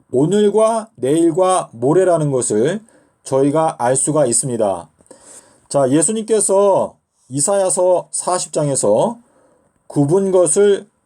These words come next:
곧게 하라." 누가복음 삼 장 오 절에도 역시 같은 말씀이 있는데요. 굽은 것은 금요 십자가설입니다. 예수님이 걸어가신 길이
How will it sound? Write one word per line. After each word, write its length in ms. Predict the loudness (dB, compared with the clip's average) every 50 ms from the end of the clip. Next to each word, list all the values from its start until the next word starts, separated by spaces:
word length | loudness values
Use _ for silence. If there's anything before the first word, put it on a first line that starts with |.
| _
곧게 320 | -4 -2 -2 0 2 2 2
하라." 480 | 4 4 2 2 0 0 -2 -6 -14 _ _ _ _ _ _ _ _ _
누가복음 540 | -6 -4 0 2 2 2 2 0 -2 0 -4
삼 280 | -4 -4 -4 -6 -2
장 180 | -2 -2 0 0
오 140 | 0 0 2
절에도 380 | 2 2 2 2 2 2 4
역시 340 | 2 2 0 0 -2 -2 -2
같은 320 | -2 -6 -8 -6 -4 -2 0
말씀이 320 | 0 0 0 0 0 -2
있는데요. 600 | -2 -2 -2 0 2 2 2 2 2 0 -4 -8 -16 _ _ _ _ _ _ _ _ _ _ _ _ _
굽은 400 | -4 -2 0 0 2 2 2 2
것은 580 | 2 2 2 2 2 0 0 -2 -4 -8 -14 -20 _ _ _ _ _ _ _ _ _ _
금요 400 | -4 -2 0 2 2 4 2 2
십자가설입니다. 1040 | 2 0 -6 -6 -4 -2 0 0 2 0 0 -2 -2 -4 -2 -2 -2 -2 -2 -6 -12 _ _ _ _ _ _ _ _
예수님이 500 | -2 0 0 0 0 -2 -2 -2 -2 -2
걸어가신 560 | 0 0 2 2 2 2 2 0 0 -4 -6
길이 460 | -6 -4 -2 0 0 2 0 0 -4